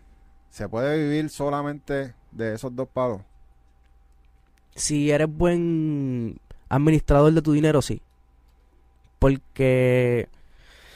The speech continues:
Speaker 2: un palo número uno en los Billboard, si tú tienes tu buen por ciento, te puede dejar más de cien mil, doscientos mil dólares, trescientos mil dólares. Y si tú administras bien ese dinero, pues, te compras una casita, haces un negocio o algo.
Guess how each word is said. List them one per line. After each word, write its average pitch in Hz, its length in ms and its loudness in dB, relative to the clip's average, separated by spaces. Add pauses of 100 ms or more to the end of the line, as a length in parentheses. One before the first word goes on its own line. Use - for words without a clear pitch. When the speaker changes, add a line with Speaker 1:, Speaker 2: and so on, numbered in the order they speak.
(260)
Speaker 2:
un 151 280 2
palo 160 280 6
número 160 280 4
uno 165 140 4
en 160 80 4
los 143 160 2
Billboard, 160 520 2 (400)
si 139 160 -4
tú 127 120 -4
tienes 139 220 -2
tu 147 100 -4
buen 143 140 0
por 147 180 -2
ciento, 127 480 -4
te 147 120 -2
puede 123 200 0
dejar 123 220 0
más 127 160 -4
de 151 100 -2
cien 135 200 -2
mil, 127 200 -2
doscientos 123 380 -4
mil 120 220 -6
dólares, 127 420 -2
trescientos 113 360 -8
mil 113 180 -6
dólares. 123 400 0 (400)
Y 131 120 -6
si 127 140 -6
tú 135 260 0
administras 139 460 -2
bien 139 180 0
ese 135 140 -2
dinero, 135 440 0
pues, 127 160 -2
te - 180 -6
compras 117 300 0
una 120 160 -2
casita, 120 640 -2
haces 113 180 -8
un 120 120 -6
negocio 120 560 2
o 113 40 0
algo. 131 420 -2